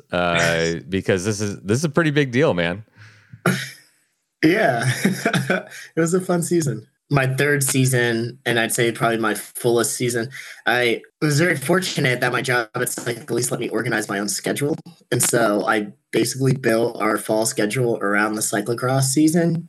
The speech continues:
Speaker 2: Um, <laughs> and so it was like every other weekend I was either leading a trip or racing. So I'd say I'm a little <laughs> happy that the season's over, but I had a lot of fun this year.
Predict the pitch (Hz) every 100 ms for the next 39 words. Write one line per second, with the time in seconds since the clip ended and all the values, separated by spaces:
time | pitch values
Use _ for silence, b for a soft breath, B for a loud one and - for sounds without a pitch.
0 | _ - 90 131 107 135 135 - _ 120
1 | - 117 110 113 127 120 B B B B
2 | 135 143 143 131 123 127 110 110 104 117
3 | 120 107 110 123 120 117 110 - 110 107
4 | 107 - 104 104 98 95 95 95 90 90
5 | 80 127 - _ _ - - 117 101 95
6 | 107 - 113 104 110 120 127 123 165 143
7 | 139 - 135 - - - - - 90 90
8 | 90 98 101 71 - 135 B B B B
9 | - 95 90 87 120 117 98 87 - 95
10 | 92 - 73 73